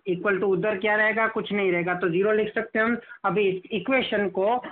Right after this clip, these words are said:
हम थोड़ा standard form में रख देते हैं, एक्स स्क्वायर माइनस थ्री एक्स प्लस वन इक्वल टू ज़ीरो। अभी हमारे quadratic जो formula है उसका यूज़ करना है। यहाँ पे quadratic equation का standard form तो आ गया है,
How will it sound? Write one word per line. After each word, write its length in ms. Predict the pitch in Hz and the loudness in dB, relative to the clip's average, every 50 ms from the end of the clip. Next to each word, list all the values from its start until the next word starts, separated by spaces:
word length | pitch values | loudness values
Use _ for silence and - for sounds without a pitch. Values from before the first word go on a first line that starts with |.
| - _ 190 | -8 _ 0
हम 180 | 190 202 190 | 2 2 2
थोड़ा 340 | 185 180 175 185 214 277 302 | 2 2 2 4 4 4 2
standard 500 | - - - 220 180 196 208 220 214 214 | 0 -2 -2 0 2 2 2 2 0 0
form 140 | 208 214 220 | 0 0 0
में 140 | 226 233 226 | 2 2 2
रख 120 | 226 208 | 0 0
देते 280 | 202 208 226 214 202 226 | 2 0 0 0 0 0
हैं, 180 | 226 233 240 233 - - _ - | 0 0 -2 -4 -8 -14 _ -2
एक्स 180 | 190 180 180 - | -2 -2 -2 -4
स्क्वायर 380 | - - 202 202 208 208 208 - _ _ _ - | -4 -2 0 0 0 0 -2 -6 _ _ _ 0
माइनस 400 | 180 175 175 185 196 214 226 214 220 - | 2 2 4 4 4 2 2 0 -2 -2
थ्री 200 | 214 220 214 214 | 0 2 2 4
एक्स 240 | 220 226 214 - - _ _ _ _ _ - - _ | 2 2 0 -2 -8 _ _ _ _ _ -20 -4 _
प्लस 360 | 185 190 208 233 240 233 - | 2 4 4 4 2 2 0
वन 300 | 220 202 208 208 214 226 220 196 | 0 0 2 2 2 2 0 -2
इक्वल 360 | 190 175 - 214 196 190 175 | -2 -2 0 0 2 2 2
टू 340 | 180 220 269 320 - 208 180 | 2 0 0 0 0 -2 0
ज़ीरो। 240 | 240 208 143 107 - _ _ _ _ _ _ _ _ _ _ _ _ _ _ _ _ | 0 0 -2 -2 -6 _ _ _ _ _ _ _ _ _ _ _ _ _ _ _ _
अभी 200 | 220 220 226 285 | 0 2 4 4
हमारे 220 | 302 285 285 285 285 | 4 4 4 2 4
quadratic 540 | 285 269 247 233 262 277 277 285 233 220 | 4 2 2 4 4 4 2 2 0 0
जो 240 | 208 269 269 269 269 - | 2 2 2 2 2 2
formula 380 | 247 226 208 214 240 247 240 233 | 2 2 2 2 2 4 4 4
है 100 | 220 226 | 4 2
उसका 280 | 226 220 - - 247 | 2 -2 -2 -2 0
यूज़ 240 | 226 214 220 214 190 | 0 2 0 0 0
करना 280 | - 226 220 226 233 233 | 0 0 0 2 2 0
है। 180 | 226 233 226 - 208 190 | 0 -2 -2 -2 0 0
यहाँ 180 | 190 196 208 214 | 2 2 2 2
पे 140 | 214 214 | 0 0
quadratic 420 | - 214 208 196 202 214 202 196 214 | 0 0 0 0 0 -2 -2 -2 -2
equation 520 | 214 208 - 214 208 185 190 208 208 208 | -4 -2 0 -2 0 0 0 -2 -2 0
का 140 | 196 196 180 | 0 -2 -2
standard 400 | 180 - 208 180 180 196 196 170 | -2 -2 -2 0 0 0 -2 -2
form 220 | - 196 196 202 | -2 -2 -2 0
तो 80 | 190 226 | 0 2
आ 160 | 220 214 220 | 2 4 4
गया 160 | 214 220 220 | 4 4 2
है, 160 | 214 220 226 | 2 2 0